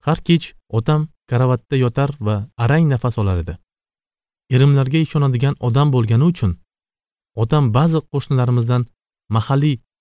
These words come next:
Dao ruhoniysini chaqirib kelishni va undan yomon ruhlarni quvib chiqarishni so'rar edi. Chunki otam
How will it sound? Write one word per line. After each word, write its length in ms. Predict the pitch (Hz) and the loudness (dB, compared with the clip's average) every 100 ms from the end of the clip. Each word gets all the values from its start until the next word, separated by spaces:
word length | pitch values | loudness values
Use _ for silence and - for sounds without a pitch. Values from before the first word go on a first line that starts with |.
| _ 107 | _ -6
Dao 360 | 104 143 170 160 | -2 0 2 0
ruhoniysini 580 | 147 139 135 131 - 120 | 0 -2 -2 -2 -2 -4
chaqirib 380 | 113 117 123 123 _ | -4 -6 -4 -6 _
kelishni 420 | 127 120 - 151 | -4 -4 -2 -2
va 120 | 127 113 | -2 -2
undan 400 | 113 110 135 151 - _ | 0 0 0 -4 -8 _
yomon 320 | 120 135 170 | 0 2 2
ruhlarni 420 | 147 - 131 123 | 0 -2 -2 -4
quvib 260 | 120 123 127 | -4 -4 -4
chiqarishni 420 | - 120 113 117 | -6 -4 -2 -4
so'rar 280 | - 104 95 | -2 -2 -2
edi. 160 | 85 - _ _ _ _ _ _ _ _ _ | -6 -12 _ _ _ _ _ _ _ _ _
Chunki 260 | 127 123 147 | -4 -2 0
otam 340 | 127 120 131 | -2 0 -2